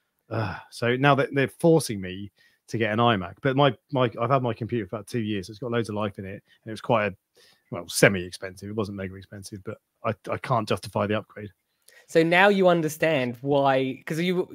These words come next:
Speaker 2: I think previously you probably thought, "Why doesn't he have a computer and do the editing on that like other people?" Well, you now know. Like, it's just, it's purely comes down to the videos are very easy to transfer between one device to the other.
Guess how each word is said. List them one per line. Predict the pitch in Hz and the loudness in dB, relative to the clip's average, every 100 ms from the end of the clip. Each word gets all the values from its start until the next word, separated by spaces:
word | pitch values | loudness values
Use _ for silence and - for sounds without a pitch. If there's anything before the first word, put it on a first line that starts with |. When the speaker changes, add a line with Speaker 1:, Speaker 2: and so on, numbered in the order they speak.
| - - - | -18 -8 0
Speaker 2:
I | 170 | 0
think | 202 156 | 0 -4
previously | - 185 139 143 | 0 0 0 0
you | 127 | 0
probably | 151 139 | 2 2
thought, | 135 127 | 2 2
"Why | 202 | 2
doesn't | 285 | 2
he | |
have | 320 | -2
a | 190 | -2
computer | 175 - 180 - | -2 0 0 0
and | 117 | -4
do | 127 | 0
the | 131 | 6
editing | 139 135 139 | 6 6 0
on | 131 | 0
that | 139 - | 0 0
like | 127 127 | -2 -2
other | 139 135 | -2 -2
people?" | 131 123 113 113 127 - - | -4 -6 -6 -8 -8 -20 -8
Well, | - 165 | 0 2
you | 170 | 6
now | 170 156 | 6 6
know. | 170 151 117 - _ _ _ - | 6 6 2 -8 _ _ _ 2
Like, | 147 139 - | 2 2 0
it's | 156 | -2
just, | - 175 143 | 6 6 6
it's | 165 156 - | 2 -2 -4
purely | - 202 214 180 | 4 8 8 6
comes | 190 170 151 | 2 0 4
down | 165 139 | 6 6
to | 135 | 2
the | 135 139 | -2 -2
videos | 139 180 156 135 135 | 2 2 4 4 4
are | 127 | 2
very | 135 156 160 | 8 8 8
easy | 147 143 131 | 4 0 -2
to | 131 | -4
transfer | 147 135 - 127 | -2 0 2 0
between | 123 131 | 0 -2
one | 127 127 | 0 0
device | 123 120 120 | 0 -2 -4
to | - | -4
the | 117 | -4
other. | 110 | -4